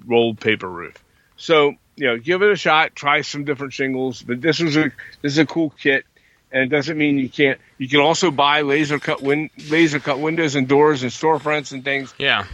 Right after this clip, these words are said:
Speaker 1: from some of the manufacturers. I know that they have them. I think, um, that, what's that company?
Speaker 2: Well, Steve Millie,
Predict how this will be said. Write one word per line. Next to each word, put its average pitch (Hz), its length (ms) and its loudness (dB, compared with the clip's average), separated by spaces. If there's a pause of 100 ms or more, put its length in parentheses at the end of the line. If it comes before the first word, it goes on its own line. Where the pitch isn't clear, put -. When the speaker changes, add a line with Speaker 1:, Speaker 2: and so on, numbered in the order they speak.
Speaker 1:
from 147 300 -2
some 147 240 -6
of 139 40 -2
the 135 60 -6
manufacturers. 135 800 -4
I 123 160 -6
know 127 640 2 (460)
that 127 1160 0 (160)
they 123 300 0
have 143 420 0
them. 135 440 0
I 113 140 -8
think, 131 360 -12
um, 123 600 -6 (760)
that, 131 140 -6
what's 147 240 -12
that 139 240 -10
company? 127 680 2 (760)
Speaker 2:
Well, - 80 -4
Steve 196 260 -6
Millie, 151 360 -2